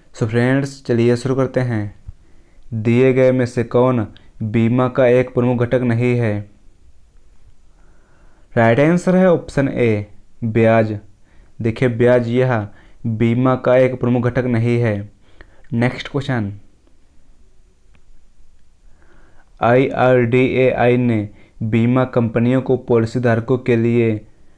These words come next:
डैश तक नवीनतम ट्रैकिंग तंत्र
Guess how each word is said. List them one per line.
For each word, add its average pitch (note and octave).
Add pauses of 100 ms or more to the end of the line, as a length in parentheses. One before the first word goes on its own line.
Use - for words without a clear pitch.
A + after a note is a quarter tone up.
(200)
डैश A#2
तक A2 (280)
नवीनतम A#2
ट्रैकिंग A#2
तंत्र A#2+